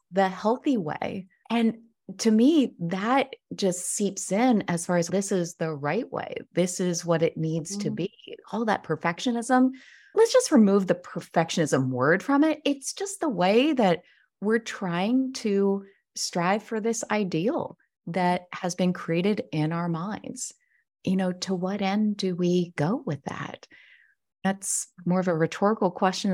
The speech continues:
Speaker 1: than anything, but how often I find myself going there ongoing. It's not something that it's, "Okay, that's it. I don't do that anymore."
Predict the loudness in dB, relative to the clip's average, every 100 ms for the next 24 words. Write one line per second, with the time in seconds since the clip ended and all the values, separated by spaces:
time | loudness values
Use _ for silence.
0 | 2 0 -2 -2 0 2 2 2 0 -2
1 | 0 0 -2 _ _ _ _ -2 0 2
2 | 0 -2 -4 -2 -2 -4 _ -12 -10 -6
3 | -4 -2 -4 -4 -6 -6 -6 -4 -4 -4
4 | -4 -6 -4 0 0 0 0 -2 -4 -4
5 | -2 -2 -2 0 -2 0 2 4 4 2
6 | -8 -20 _ _ -4 0 2 4 4 2
7 | -2 _ _ 0 2 0 0 2 2 0
8 | 2 0 2 2 2 2 0 -2 -4